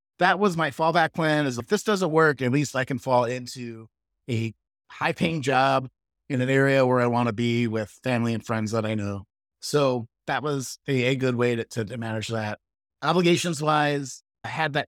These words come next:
huge amount of student debt that just weighed on my soul, and I couldn't wait to get rid of it. But I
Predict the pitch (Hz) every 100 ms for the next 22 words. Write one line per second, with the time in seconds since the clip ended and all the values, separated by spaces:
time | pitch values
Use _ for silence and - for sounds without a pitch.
0 | _ - 156 147 151 143 - 143 135 123
1 | 131 143 143 107 123 - 127 127 135 135
2 | 135 127 113 110 - 135 151 196 220 127
3 | 110 156 135 127 135 127 123 107 120 135
4 | 135 139 _ _ _ _ 156 143 131